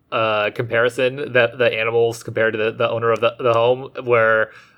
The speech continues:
the, <laughs> where the Tsarist, uh, the Tsar Nicholas and his, uh, his forebears were just, like,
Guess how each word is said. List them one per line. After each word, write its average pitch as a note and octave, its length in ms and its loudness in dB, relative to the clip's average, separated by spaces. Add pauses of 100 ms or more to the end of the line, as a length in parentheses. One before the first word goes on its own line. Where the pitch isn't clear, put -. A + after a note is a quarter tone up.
the, A2+ 800 0
<laughs> C#3+ 60 -12
where C3+ 260 2
the C3+ 140 -2
Tsarist, C#3 440 0
uh, C#3 40 -6 (500)
the A2+ 600 4
Tsar A#2 180 2
Nicholas A#2 400 -2 (600)
and G#2+ 280 0
his, A#2+ 320 0
uh, G2+ 380 2
his A#2+ 160 -4
forebears A2+ 460 2
were A#2 260 2
just, A2+ 240 -8
like, A2+ 240 0